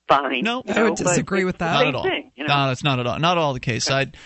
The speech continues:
Speaker 2: I, I don't know what it means to establish a commons, and I certainly have no interest in creating a, you know, coercive organization. At least that's what government means to me.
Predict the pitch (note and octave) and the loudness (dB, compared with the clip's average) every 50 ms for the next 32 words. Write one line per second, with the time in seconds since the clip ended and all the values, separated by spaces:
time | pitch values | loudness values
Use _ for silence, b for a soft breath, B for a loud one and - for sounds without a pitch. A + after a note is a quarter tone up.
0 | B B B - D#3 D#3+ F3+ F#3+ E3 E3 E3 E3 E3 D#3+ D3 - D3 D3+ D#3+ D3+ | B B B 2 2 2 2 2 2 2 2 2 2 2 0 0 0 0 0 0
1 | - - D#3+ C#3 C#3 - - C#3 C3+ C#3 C3+ C#3 C#3 C3+ - - - - E3+ E3 | -2 -2 -2 -2 0 0 2 2 2 2 0 -2 -2 -4 -4 -6 -4 -2 0 2
2 | D#3+ D#3 D#3 D3+ D3+ D3 C3+ C#3 C3 C3 - - - G#3 G#3 E3+ D#3+ D3+ D3+ C#3+ | 2 2 0 0 0 0 0 0 0 0 0 0 0 -2 -2 0 0 2 2 2
3 | C3 C3+ C3 C3 B2+ B2+ C3 C#3 C3+ - - A#2+ B2+ - - C3 B2+ B2 B2+ B2 | 0 0 -2 0 0 -2 -2 -4 -4 -2 -2 -2 -2 -2 -2 0 0 2 2 2
4 | A#2 A2+ A#2 F#2+ C#2+ A2 A2 G#2 G2 D2 - C#2+ - B2 G2 G#2 - - - C3 | 0 0 0 -2 -2 -2 -2 -2 -4 -6 -6 -4 -2 -2 -2 -2 -4 -2 -2 0
5 | B2 B2 C3 C#3 - - D3 B2+ A2 A2+ A#2+ - F#2+ C3 B2 A2+ A#2+ A#2 A#2 A#2 | 0 2 0 0 0 0 0 0 0 -2 -4 -2 -2 -2 -2 -2 -2 -2 -2 0
6 | B2 B2+ A#2+ - B2 A2+ D3+ D#3+ - G#3 G#3 - D#3+ C3 B2+ D3+ C#3+ C3+ C3 B2 | 0 0 0 0 -2 -2 -2 -2 0 -2 -2 -2 -2 0 2 2 2 2 0 -4
7 | A2+ - - C#3+ C#3+ C#3+ C#3 C3+ A#2+ - - A#2 A2+ B2+ C#3+ C#3 B2 G#2+ F#2+ - | -4 -4 -4 -2 0 0 0 0 0 0 -2 -2 0 0 2 2 2 0 -2 -4